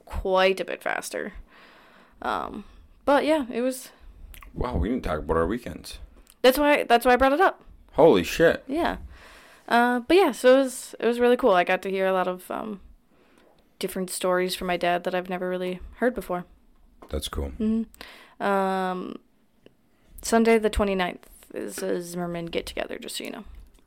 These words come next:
Speaker 2: Mm-hmm. Sweet.
Speaker 1: Yeah.
Speaker 2: Is that a Friday?
Speaker 1: It's a Sunday.
Speaker 2: Okay.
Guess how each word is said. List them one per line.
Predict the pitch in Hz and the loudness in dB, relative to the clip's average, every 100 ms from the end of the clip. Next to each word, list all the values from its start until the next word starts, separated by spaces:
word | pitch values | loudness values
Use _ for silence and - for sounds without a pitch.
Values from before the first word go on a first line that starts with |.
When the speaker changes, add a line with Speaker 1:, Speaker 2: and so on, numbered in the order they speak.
| _ - _ _ _ - - - - - - | _ -20 _ _ _ -18 -18 -18 -20 -20 -12
Speaker 2:
Mm-hmm. | 80 82 73 - - - - - - _ _ - - _ - - _ _ _ _ _ - - | -8 -6 -8 -12 -18 -18 -18 -20 -20 _ _ -16 -16 _ -8 -8 _ _ _ _ _ -18 -14
Sweet. | - 98 - - | -8 -8 -8 -10
Speaker 1:
Yeah. | - - - _ | -4 -4 -4 _
Speaker 2:
Is | |
that | 104 | -12
a | |
Friday? | - - 85 85 - - _ - | -6 -2 -2 -4 -10 -20 _ -14
Speaker 1:
It's | 220 | -10
a | |
Sunday. | 196 202 190 190 - - - - - - | -4 0 0 -2 -4 -10 -8 -10 -12 -6
Speaker 2:
Okay. | 78 | -6